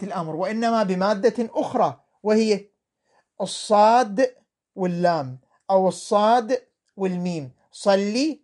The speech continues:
وصم. فدلالة الشيء على الأمر تارة يكون بنفس مادة الأمر، وتارة يكون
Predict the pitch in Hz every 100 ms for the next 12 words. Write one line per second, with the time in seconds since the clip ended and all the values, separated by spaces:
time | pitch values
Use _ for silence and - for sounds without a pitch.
0 | _ 170 170 - 151 131 - _ _ _
1 | _ _ - 220 202 220 214 208 202 202
2 | 202 202 208 208 208 190 - 208 202 202
3 | 196 190 170 165 180 190 196 202 - -
4 | 254 285 277 269 262 _ _ - 214 233
5 | 214 196 196 185 175 165 - 254 247 220
6 | 165 170 247 - 254 240 247 202 233 247
7 | 247 247 262 269 - _ _ - 170 202
8 | 185 160 143 156 147 139 208 208 208